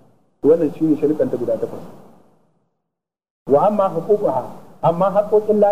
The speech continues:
ilaha illallah, fa kullu ma kullifa, fa kullu ma kullifa al-insanu al-bashari, dukkan abinda Allah ya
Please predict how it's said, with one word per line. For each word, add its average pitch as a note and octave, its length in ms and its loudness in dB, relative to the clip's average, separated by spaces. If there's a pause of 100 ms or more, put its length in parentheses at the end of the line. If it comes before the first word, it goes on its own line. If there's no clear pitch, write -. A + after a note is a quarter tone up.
ilaha E3+ 220 2
illallah, C3 420 0 (500)
fa D3+ 120 2
kullu F#3 360 0 (560)
ma F3 240 2
kullifa, D#3+ 540 0 (840)
fa C#3+ 100 0
kullu A3 340 2
ma G3 180 4
kullifa F3+ 420 0
al-insanu D3+ 760 0
al-bashari, B2+ 460 -2 (500)
dukkan G3 440 0
abinda F3+ 440 0 (340)
Allah F#3 340 2
ya E3 120 2